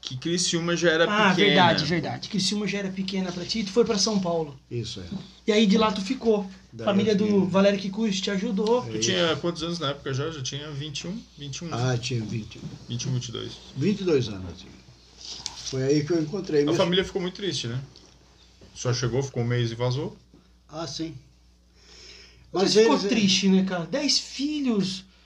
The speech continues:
Speaker 2: Eles ficaram felizes porque o filho tava indo pra São Paulo tentar
Speaker 1: Não, mas
Speaker 2: a
Speaker 1: ele era o
Speaker 2: vida.
Speaker 1: filho mais velho, cara. Era o,
Speaker 3: Eu
Speaker 1: ele
Speaker 3: ainda fui numa conferência de jovens quando cheguei, né?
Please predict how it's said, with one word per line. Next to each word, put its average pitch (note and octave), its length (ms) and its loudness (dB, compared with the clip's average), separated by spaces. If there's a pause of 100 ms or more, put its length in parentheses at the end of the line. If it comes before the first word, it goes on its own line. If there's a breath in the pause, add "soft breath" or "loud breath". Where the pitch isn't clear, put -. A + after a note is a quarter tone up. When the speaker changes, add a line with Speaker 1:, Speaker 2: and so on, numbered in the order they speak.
(120 soft breath)
Speaker 2:
Eles - 100 -20
ficaram D#4+ 240 -2
felizes D4 380 0
porque - 160 -6
o A3 100 4
filho A#3 240 -4
tava A#3 260 -2
indo A#3 140 0
pra G#3 120 -4
São G3 220 -2
Paulo A#3 320 0
tentar G3 180 -2
Speaker 1:
Não, G2+ 60 -2
mas - 140 0
Speaker 2:
a - 20 0
Speaker 1:
ele A#2+ 100 2
era D#3+ 100 2
o - 20 2
Speaker 2:
vida. G3 80 -2
Speaker 1:
filho F#3 160 -4
mais F#3+ 180 -6
velho, D#3+ 380 -8
cara. F#2+ 280 -10
Era F2+ 120 -8
o, C3+ 440 -10 (400)
Speaker 3:
Eu G#3+ 140 0 (120)
Speaker 1:
ele A3+ 100 4
Speaker 3:
ainda G#3+ 180 4
fui F#3+ 260 2
numa E3 260 0
conferência C3 560 -6
de D#3+ 120 -8
jovens D3+ 580 -2
quando A2+ 200 -8
cheguei, A#2 580 -6 (720 soft breath)
né? A#2 180 -10